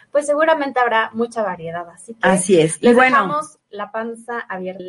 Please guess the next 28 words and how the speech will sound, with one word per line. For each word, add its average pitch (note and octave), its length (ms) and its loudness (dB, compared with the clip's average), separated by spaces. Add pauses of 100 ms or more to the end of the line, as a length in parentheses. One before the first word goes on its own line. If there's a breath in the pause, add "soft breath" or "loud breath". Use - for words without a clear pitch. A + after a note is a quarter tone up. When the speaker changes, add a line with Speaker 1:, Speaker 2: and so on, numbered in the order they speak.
Speaker 1:
la F#3 100 -10
mente G3 320 -12
también F#3 400 -12
lista G#3+ 300 -6
para F3+ 400 -8
probar G#3+ 340 4
nuevas G3 320 -6
cosas. - 60 -12
Speaker 2:
para G3 260 4
probar A3 280 4
nuevas A#3 300 4
cosas, B3 380 4
divertirse A#3 680 2
en A#3 100 0
este A3+ 200 -4
fin A3+ 200 -4
de A3+ 80 0
semana, A3+ 500 0
pásenla B3+ 360 0
súper D4+ 380 0
bien. A3+ 440 4 (420 loud breath)
Eh, G#3 480 4 (420)
es A#3 200 -2
un A#3+ 100 -6
fin A#3 140 -4
de A#3+ 100 0
semana G#3+ 960 0 (320)
peculiar, B3 540 2